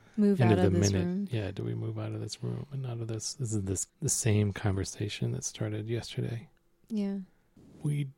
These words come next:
Speaker 2: do see she, Kiki is, looks like she is wearing some white shirt that covers her shoulders. So it's like
Speaker 1: Oh, is it like a nightgown?
Speaker 2: I guess.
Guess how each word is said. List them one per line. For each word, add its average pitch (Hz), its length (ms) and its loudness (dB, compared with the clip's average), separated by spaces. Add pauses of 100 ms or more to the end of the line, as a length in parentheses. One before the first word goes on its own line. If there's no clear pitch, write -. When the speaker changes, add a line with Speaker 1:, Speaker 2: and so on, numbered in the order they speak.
(100)
Speaker 2:
do 175 340 2
see 151 520 0
she, - 540 -8 (180)
Kiki 143 500 0
is, 135 540 0 (420)
looks - 200 -4
like 135 140 2
she 127 240 2
is 123 140 2
wearing 107 760 2 (400)
some - 500 -4 (300)
white 110 440 2
shirt - 600 2 (200)
that 135 200 -6
covers 127 340 0
her 101 100 -2
shoulders. 117 720 0 (300)
So - 240 -10
it's - 280 -8
like 101 320 -8 (300)
Speaker 1:
Oh, 202 320 4
is 190 180 0
it 202 100 2
like 202 200 0
a 196 40 0
nightgown? 294 580 -4 (420)
Speaker 2:
I 104 200 -6
guess. 131 640 -2